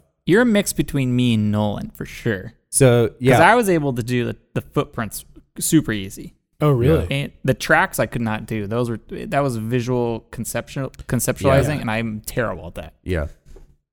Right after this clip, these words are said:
Speaker 3: Well, I'm surprised you could do the footprints 'cause I thought, um, the
Speaker 2: It was visual calculus, I think.
Speaker 3: Yeah. I, I thought
Speaker 1: One
Speaker 3: the
Speaker 1: of the
Speaker 3: visual calculus was,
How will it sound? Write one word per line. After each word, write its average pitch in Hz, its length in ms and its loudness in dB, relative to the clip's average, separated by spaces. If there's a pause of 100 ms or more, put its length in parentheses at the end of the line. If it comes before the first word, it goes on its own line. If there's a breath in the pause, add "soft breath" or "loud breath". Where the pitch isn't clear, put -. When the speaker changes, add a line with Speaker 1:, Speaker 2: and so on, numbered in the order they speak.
(180)
Speaker 3:
Well, - 260 -4
I'm 175 180 4
surprised 220 500 4
you 226 100 -2
could 220 120 -4
do 202 140 0
the 170 80 6
footprints 190 500 2
'cause 139 220 0
I 135 100 2
thought, 165 340 0 (140)
um, 143 360 0
the 117 100 -4
Speaker 2:
It 110 60 -8
was 98 160 0
visual 101 360 2
calculus, 139 560 -4
I 151 40 -8
think. 160 220 -8
Speaker 3:
Yeah. 139 320 2 (240)
I, 170 300 2
I 175 200 2
thought 135 180 6
Speaker 1:
One 160 120 8
Speaker 3:
the 196 60 8
Speaker 1:
of 190 60 6
the 190 80 12
Speaker 3:
visual 180 280 10
calculus 156 600 2
was, 127 420 0